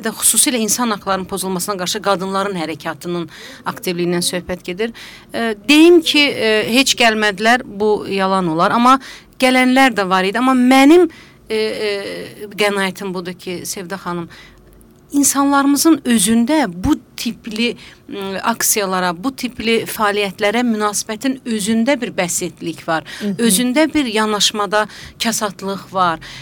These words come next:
Speaker 1: Bax, e, təsəvvür edin, gənc xanımlardır, içində siyasi partiya təmsilçiləri olan çox gənc xanımlar var idi Sumqayıt şəhərinin.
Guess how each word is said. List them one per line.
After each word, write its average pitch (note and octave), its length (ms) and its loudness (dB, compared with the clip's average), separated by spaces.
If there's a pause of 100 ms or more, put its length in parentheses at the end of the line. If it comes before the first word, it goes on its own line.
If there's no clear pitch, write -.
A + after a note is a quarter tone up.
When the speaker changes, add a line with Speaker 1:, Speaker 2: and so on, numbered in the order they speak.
(160)
Speaker 1:
Bax, C4 160 0
e, B3+ 160 -2 (100)
təsəvvür C4+ 380 0
edin, B3+ 180 0
gənc C4+ 300 2
xanımlardır, A#3 720 2 (240)
içində D4 340 2
siyasi A#3 340 2
partiya A3+ 300 -6
təmsilçiləri F#3+ 720 -10
olan F#3 320 -10
çox - 300 -6
gənc F3+ 260 -6
xanımlar E3+ 500 -4
var D#3+ 160 -6
idi C#3+ 180 -10
Sumqayıt F3 460 -4
şəhərinin. F3 400 -4